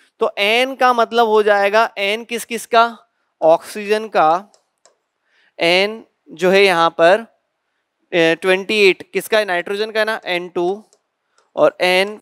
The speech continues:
फ़ोर्टी फ़ोर ये कौन है? सीओ टू। तो ये सबके मोल लिखने।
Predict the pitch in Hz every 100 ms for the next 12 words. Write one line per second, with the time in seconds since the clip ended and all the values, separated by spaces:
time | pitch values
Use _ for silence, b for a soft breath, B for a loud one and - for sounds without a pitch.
0 | _ 175 170 202 196 196 196 202 196 196
1 | 202 208 233 240 _ _ _ - 233 233
2 | 214 147 127 _ _ - 151 143 131 _
3 | _ _ - 202 196 240 240 208 196 170
4 | 156 143